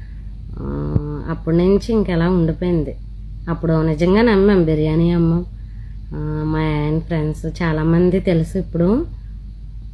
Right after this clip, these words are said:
కొంతమందికి తెలుసు అనుకుంటా నేను, కొంతమందికి తెలియదు అనుకుంటా.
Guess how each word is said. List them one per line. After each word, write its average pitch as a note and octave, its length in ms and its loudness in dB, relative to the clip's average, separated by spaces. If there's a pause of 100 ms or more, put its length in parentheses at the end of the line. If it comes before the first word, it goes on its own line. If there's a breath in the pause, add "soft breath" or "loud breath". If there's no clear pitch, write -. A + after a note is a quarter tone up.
(600)
కొంతమందికి E3+ 580 2
తెలుసు F#3 320 4
అనుకుంటా F#3 580 2
నేను, F#3+ 280 4
కొంతమందికి E3 580 0
తెలియదు D#3+ 420 0
అనుకుంటా. D#3 560 -4